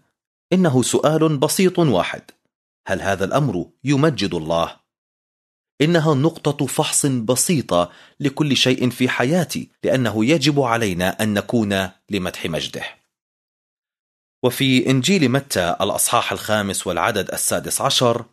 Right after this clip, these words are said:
عبر ربنا عن ذلك بالكلمات التالية:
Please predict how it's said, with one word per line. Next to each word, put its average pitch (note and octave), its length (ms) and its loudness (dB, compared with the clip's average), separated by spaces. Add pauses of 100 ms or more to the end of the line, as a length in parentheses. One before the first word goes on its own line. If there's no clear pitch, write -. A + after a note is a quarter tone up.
(400)
عبر C3 480 2
ربنا G#2+ 380 0
عن F2+ 180 -2
ذلك G2+ 400 -4
بالكلمات F2 680 -4
التالية: F2 640 -4